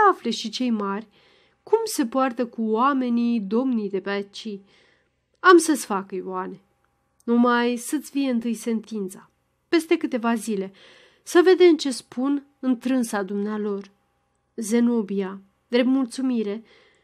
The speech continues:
își făcu sumedenie de cruci, căzu în genunchi și bătu la repezeală vreo zece mătănii, stârnind râsul tuturor.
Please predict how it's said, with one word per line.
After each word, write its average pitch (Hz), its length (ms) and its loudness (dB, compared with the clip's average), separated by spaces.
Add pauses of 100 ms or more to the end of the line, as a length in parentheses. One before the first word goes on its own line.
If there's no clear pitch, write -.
(100)
își 381 220 6
făcu 320 400 2
sumedenie 226 840 0
de 190 160 -6
cruci, - 540 -14 (420)
căzu 233 300 -2
în 233 120 0
genunchi 226 500 -4 (300)
și - 180 0
bătu 320 320 2
la 311 160 2
repezeală 277 880 -4
vreo 254 160 -4
zece 247 340 -8
mătănii, 214 600 -6 (440)
stârnind 277 840 0 (100)
râsul 240 560 -2
tuturor. 196 720 -10